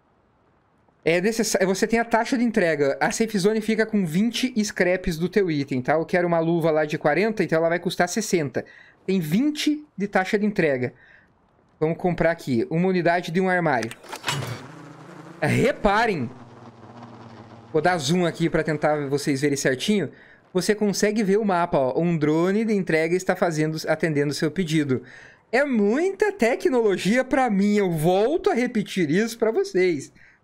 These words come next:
É muita tecnologia pra mim.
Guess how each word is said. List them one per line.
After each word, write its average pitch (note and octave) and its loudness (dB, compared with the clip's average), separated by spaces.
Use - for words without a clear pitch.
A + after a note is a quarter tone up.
É A3+ 2
muita A3+ 0
tecnologia G#3 2
pra A#3+ 2
mim. A#3 0